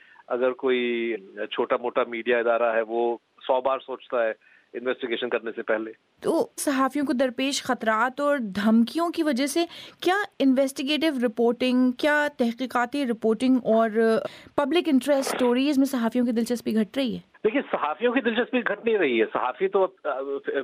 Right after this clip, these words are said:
Speaker 1: پھر بھی چاہتے ہیں کہ، آ، investigative reports ہوں، تحقیقاتی جو journalism ہے، اس کے لیے ہم لوگ، آ، مطلب، عام جو صحافی ہے، وہ تو تڑپتا ہے ایسے stories کرنے کے لیے، لیکن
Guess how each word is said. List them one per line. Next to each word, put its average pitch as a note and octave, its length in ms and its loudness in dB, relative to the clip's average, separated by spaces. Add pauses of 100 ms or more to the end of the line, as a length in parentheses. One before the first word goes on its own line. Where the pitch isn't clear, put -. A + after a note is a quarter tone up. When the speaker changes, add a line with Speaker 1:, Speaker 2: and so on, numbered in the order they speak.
(120)
Speaker 1:
پھر E3+ 120 0
بھی G3 140 -6
چاہتے G3 340 -2
ہیں F#3 80 0
کہ، F3 220 -8
آ، A#2 40 0 (180)
investigative C#3 640 -4
reports C#3 460 -2
ہوں، C3 320 -2 (420)
تحقیقاتی C3+ 580 -2
جو B2 460 -4
journalism C3 420 -2
ہے، C#3+ 100 0
اس C3 120 -8
کے D#3 100 -6
لیے D#3+ 440 2 (160)
ہم C#3+ 120 -6
لوگ، E3 160 0 (180)
آ، E3 40 2 (760)
مطلب، D3+ 260 -4
عام D3 340 -2 (460)
جو C#3+ 300 2 (100)
صحافی A#2+ 320 -6
ہے، D#3 40 0
وہ C#3+ 140 -4
تو D#3 120 -4
تڑپتا C#3 380 0
ہے F3 100 2
ایسے D#3 200 -2
stories D3 300 -6
کرنے A#2 280 -8
کے G#2 120 -14
لیے، F#2 200 -14
لیکن A#2+ 260 -2